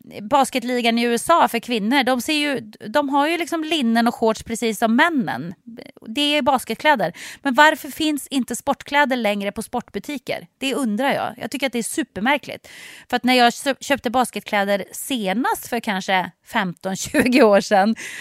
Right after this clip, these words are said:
då fanns ju allt sånt i, i, i, i sportbutikerna. Det var ju liksom hela poängen med att gå till en sportbutik. Att där kunde man köpa kläder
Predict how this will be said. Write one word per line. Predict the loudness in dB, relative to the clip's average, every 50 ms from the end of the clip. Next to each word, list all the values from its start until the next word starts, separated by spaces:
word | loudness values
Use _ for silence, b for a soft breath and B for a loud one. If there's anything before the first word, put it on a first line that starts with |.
| B -14 B B _
då | _ -2 2 2 4 4 2
fanns | 2 2 4 4 4 4 2 0 -8 -6 -2
ju | -2 0 4
allt | 4 4 4 2 -2 -6
sånt | -6 -4 -4 -4 -6 -10 -8 -2
i, | 0 0 2 2 2 0 -2 -4 b b b b b b b _ _ _ -8
i, | -8 -8 -8 _
i, | -6 -4 -2 -2 -2 0 2 2 2
i | 2
sportbutikerna. | 2 0 0 0 _ -4 -8 -4 -2 -2 -2 -2 -4 -6 -6 -6 -14 -14 _ _ _
Det | 0 2
var | 4 6
ju | 6 6 4
liksom | 2 0 0 2
hela | 2 4 4 2
poängen | 2 2 2 2 4 2
med | 2 2
att | 2
gå | 0 0
till | 0 0
en | -2
sportbutik. | 0 -2 -4 -2 -4 -10 -12 -12 -8 -6 -4
Att | -2 0
där | -2
kunde | 0 0 0 0
man | 0 0
köpa | 2 2 2 2 4 2 2
kläder | 4 4 4 4 6 4 2 2